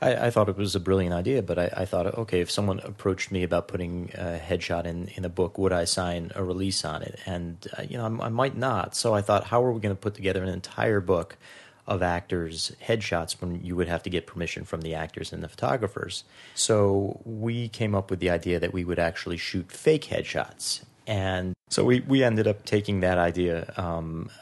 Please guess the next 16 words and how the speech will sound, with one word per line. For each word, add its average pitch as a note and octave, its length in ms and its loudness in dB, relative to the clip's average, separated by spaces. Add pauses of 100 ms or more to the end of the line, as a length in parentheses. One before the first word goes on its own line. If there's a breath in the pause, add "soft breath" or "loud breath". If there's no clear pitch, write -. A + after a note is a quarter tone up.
(100)
along F#2 340 2
with, E2+ 420 -4
um, E2 540 -6 (380)
uh, E2+ 80 -6
the E2 160 -2
idea E2 320 0
of D#2 100 -6 (140)
getting F2 340 0
real F#2 220 2
headshots E2+ 540 -2
to, E2+ 320 -2
to F2+ 360 -2
our E2+ 100 0
agent. F2 460 -2 (160)
And, F2+ 540 -4
um, F2+ 240 -4